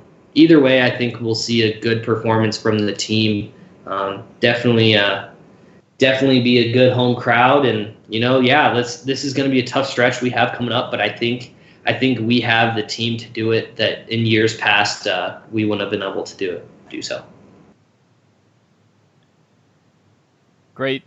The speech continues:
Speaker 2: great points as always, Kyle. Um, you know, first off, thanks to you guys both for, uh,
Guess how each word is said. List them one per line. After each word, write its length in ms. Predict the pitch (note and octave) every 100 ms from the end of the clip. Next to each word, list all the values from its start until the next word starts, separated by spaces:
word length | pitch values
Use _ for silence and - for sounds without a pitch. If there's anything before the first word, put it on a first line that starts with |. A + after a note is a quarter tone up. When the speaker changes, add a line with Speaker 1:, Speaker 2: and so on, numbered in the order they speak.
| _
Speaker 2:
great 240 | C#3 C3
points 300 | - C3+ C3
as 140 | B2+ B2+
always, 320 | B2+ B2+ B2+
Kyle. 440 | - A2+ A#2+ A2 - - - -
Um, 460 | A#2 A2+ G#2 G#2+ - _ _ _ _ -
you 80 | A#2
know, 140 | G2
first 340 | - D3 -
off, 140 | D3+ -
thanks 320 | - C#3 -
to 80 | C3+
you 60 | A#2
guys 200 | A2 G2+
both 360 | - G#2+ G2+
for, 320 | _ G#2+ G2
uh, 240 | F#2 F#2